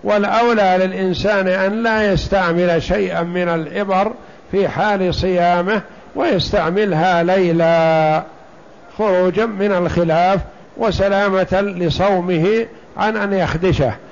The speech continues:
فإن كان مريضا ومحتاجا للإبر والعلاج فيستعمل العبر والعلاج والحبوب ويفطر والحمد لله،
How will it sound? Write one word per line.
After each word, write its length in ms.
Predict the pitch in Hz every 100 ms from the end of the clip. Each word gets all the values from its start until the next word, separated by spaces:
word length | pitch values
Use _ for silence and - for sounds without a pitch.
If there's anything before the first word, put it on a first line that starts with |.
| - - -
فإن 340 | 254 240 226
كان 460 | - 226 220 202 190
مريضا 640 | 185 196 214 156 151 143 - - -
ومحتاجا 920 | - 240 233 156 - 202 220 190 170 165
للإبر 760 | 151 170 202 180 220 190 175
والعلاج 960 | 160 165 226 220 202 214 190 175 180 208 - - - -
فيستعمل 760 | 294 269 220 - 233 175 185 185
العبر 680 | 175 156 185 156 156 139 -
والعلاج 720 | 165 208 180 190 190 180 170 147
والحبوب 760 | 143 226 240 - 202 175 202 214
ويفطر 540 | 247 381 262 - 196
والحمد 400 | 196 185 190 196
لله، 500 | 185 185 170 165 175